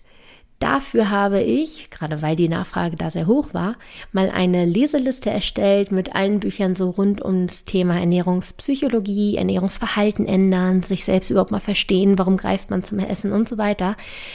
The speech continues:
Ähm, ja, da habe ich eine Liste zusammengestellt,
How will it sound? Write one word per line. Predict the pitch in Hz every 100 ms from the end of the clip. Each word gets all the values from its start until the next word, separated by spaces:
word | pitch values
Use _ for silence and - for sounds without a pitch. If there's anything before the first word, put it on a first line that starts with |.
| - - -
Ähm, | 196 196
ja, | 208 170
da |
habe | 175
ich | 170
eine | 196
Liste | 214 - 208
zusammengestellt, | - 175 190 233 - 285 427 -